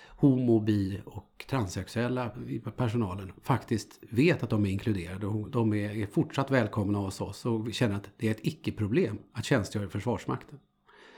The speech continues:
Det är jätteviktigt för oss att markera de här sakerna. Det är viktigt för oss att visa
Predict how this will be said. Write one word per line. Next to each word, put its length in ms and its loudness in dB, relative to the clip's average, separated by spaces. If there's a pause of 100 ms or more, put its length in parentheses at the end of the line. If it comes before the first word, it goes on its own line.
(2000)
Det 140 6
är 80 12
jätteviktigt 760 6
för 140 4
oss 380 2
att 380 -4 (1080)
markera 680 2
de 140 2
här 100 -2
sakerna. 380 -12
Det 60 2
är 20 2
viktigt 320 0
för 120 0
oss 320 -4
att 280 -2
visa 760 4